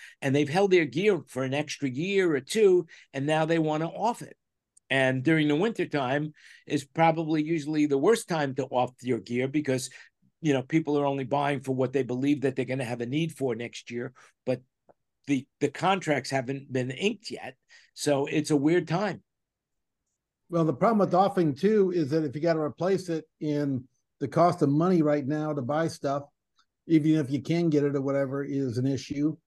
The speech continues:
Speaker 2: And the other one too is iffiness is, all we're gonna need is one or two, you know, soft targets hit this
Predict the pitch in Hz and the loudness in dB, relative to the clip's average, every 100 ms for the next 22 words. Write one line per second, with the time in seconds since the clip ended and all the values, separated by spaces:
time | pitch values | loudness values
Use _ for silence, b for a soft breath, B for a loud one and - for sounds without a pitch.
0 | _ _ _ _ - 143 143 156 170 165 | _ _ _ _ 0 2 4 4 2 2
1 | 139 165 190 185 165 147 147 139 - _ | 0 2 4 4 4 2 0 -2 -8 _
2 | _ - 170 175 170 147 151 - - 143 | _ -2 0 2 4 4 2 -4 -4 0
3 | 139 127 - _ _ _ _ _ 156 175 | 0 -4 -10 _ _ _ _ _ 0 2
4 | 170 170 170 151 190 180 147 123 151 165 | 2 2 2 4 4 4 4 2 -2 0
5 | 160 143 - 180 180 175 156 151 _ _ | 0 -2 0 2 2 2 0 -2 _ _
6 | _ 165 151 135 - 156 151 160 175 160 | _ -2 -2 -2 0 0 2 0 2 0
7 | - 160 160 147 - | 0 -2 0 -4 -4